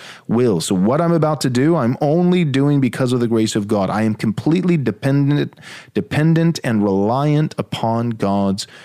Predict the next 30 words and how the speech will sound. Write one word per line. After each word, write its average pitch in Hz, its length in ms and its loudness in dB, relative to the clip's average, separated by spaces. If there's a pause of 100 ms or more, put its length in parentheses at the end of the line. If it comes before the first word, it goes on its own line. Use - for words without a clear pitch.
(280)
grace. 117 440 0 (240)
And 117 120 0
I'm, 113 120 0
I, 110 180 0 (120)
I'm 110 280 0
doing 165 380 2
it 107 340 0 (420)
not 208 300 2
just 175 200 0
for 165 140 0
my 123 280 2
good 113 480 0 (240)
and 143 160 0
not 170 200 0
just 233 220 -2
for 240 100 -2
the 214 100 2
good 185 340 2
of 196 120 0
humanity, 175 640 2 (580)
the 127 160 0
flourishing 185 880 2
of, 151 320 -2 (340)
of 135 320 -2
mankind. 165 920 0
No, 143 120 0
I 151 160 0
am 139 300 0
doing 190 340 2
it 131 180 -2